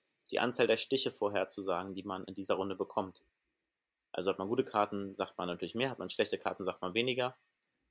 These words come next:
Und dann geht's halt ins Spiel rein und man muss immer die Farbe bedienen, die gelegt wird. Der Clou ist halt, ähm, dass natürlich die anderen auch Karten haben und dass sie einem das Spiel, sag ich mal, schwer machen können, dass sie einen Wizard schmeißen auf eine gelbe dreizehn und dann,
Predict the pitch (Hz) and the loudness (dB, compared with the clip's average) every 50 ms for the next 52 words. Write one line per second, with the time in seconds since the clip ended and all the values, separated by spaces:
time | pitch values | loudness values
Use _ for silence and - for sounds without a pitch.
0 | _ _ - 113 110 110 107 110 120 117 - 113 98 - - 101 - - - - | _ _ -2 0 2 2 4 4 2 0 2 0 0 0 0 -6 -6 -4 -2 0
1 | 147 147 139 139 143 143 127 117 113 107 107 - - 113 113 117 117 117 110 - | 0 2 2 2 2 2 0 -2 -2 -2 -2 -2 -2 0 0 0 0 0 -2 2
2 | 123 110 107 110 104 107 101 104 107 107 117 113 107 107 101 104 101 101 104 101 | 4 4 4 4 2 0 -2 -4 -4 -4 -4 -4 -4 -4 -2 0 4 4 4 2
3 | - - 98 92 90 - - _ _ _ _ _ _ _ _ _ _ _ - _ | 2 2 4 4 4 4 2 _ _ _ _ _ _ _ _ _ _ _ -20 _
4 | _ _ _ _ _ - 120 110 - - 156 165 185 160 - - 127 117 117 135 | _ _ _ _ _ 2 2 2 4 6 4 4 6 4 2 4 6 6 6 6
5 | 156 - - - _ _ _ _ _ _ _ _ _ _ _ _ _ _ _ _ | 4 2 -2 -12 _ _ _ _ _ _ _ _ _ _ _ _ _ _ _ _
6 | _ - 101 104 107 107 110 107 104 - 117 107 107 - 139 113 123 113 - - | _ 0 2 2 4 4 2 0 0 2 4 4 4 4 0 -2 -4 -4 -2 -2
7 | 110 104 98 92 - - - - - 131 127 - 135 135 135 131 143 131 117 113 | 0 0 0 0 0 -2 0 2 4 4 4 4 2 0 0 0 0 0 2 2
8 | 110 - - - 113 - 101 107 104 101 - - - - - 107 107 104 110 95 | 0 0 0 -2 0 -2 0 0 -2 -2 -2 -2 -4 -2 0 2 2 4 4 2
9 | 90 95 - - 104 95 92 90 90 92 - _ _ _ _ _ _ _ _ _ | 0 0 -2 -4 -2 0 2 2 0 -2 -4 _ _ _ _ _ _ _ _ _
10 | - - - - 117 117 131 135 135 - - 131 120 - 135 123 120 107 101 - | -6 0 6 8 8 8 8 8 4 4 2 0 -2 0 0 0 2 0 -2 -2
11 | - 101 98 95 117 120 127 127 117 - - - 117 104 117 - - 104 101 - | 0 -2 -2 0 2 4 4 4 4 4 0 0 2 2 2 2 0 -2 -4 -4
12 | - 104 92 - 98 101 101 - - - 98 107 120 - - - - 110 107 107 | -2 -2 4 4 4 6 6 4 4 6 8 8 6 6 2 -2 -2 2 4 4
13 | 104 104 104 104 | 4 2 2 -4